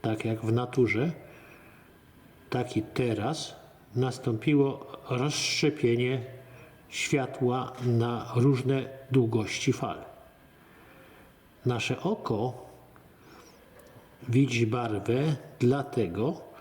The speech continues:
że docierają do niego fale o odpowiedniej długości, a ta z kolei wzbudza u nas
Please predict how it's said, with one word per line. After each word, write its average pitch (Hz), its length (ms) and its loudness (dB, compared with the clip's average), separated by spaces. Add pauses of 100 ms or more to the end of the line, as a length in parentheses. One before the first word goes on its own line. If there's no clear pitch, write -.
(500)
że 156 180 2
docierają 131 1000 0 (680)
do 120 200 2
niego 117 540 0 (420)
fale 123 360 0
o 135 240 -4
odpowiedniej 131 960 2 (280)
długości, 147 840 2 (1500)
a 127 180 -2
ta 139 220 -4
z - 100 -8
kolei 120 680 4 (480)
wzbudza 131 880 2 (680)
u 127 100 2
nas - 400 -2